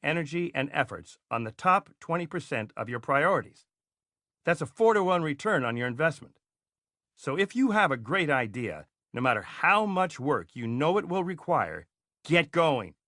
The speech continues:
Don't just sit there. There's nothing more criminal and self-destructive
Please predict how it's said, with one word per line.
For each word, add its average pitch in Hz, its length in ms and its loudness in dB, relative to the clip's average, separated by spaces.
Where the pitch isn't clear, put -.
Don't 185 200 0
just 202 240 -2
sit 202 260 0
there. 110 260 -4
There's 135 200 -2
nothing 165 380 2
more 190 260 4
criminal 131 560 0
and 220 200 0
self-destructive 160 920 -2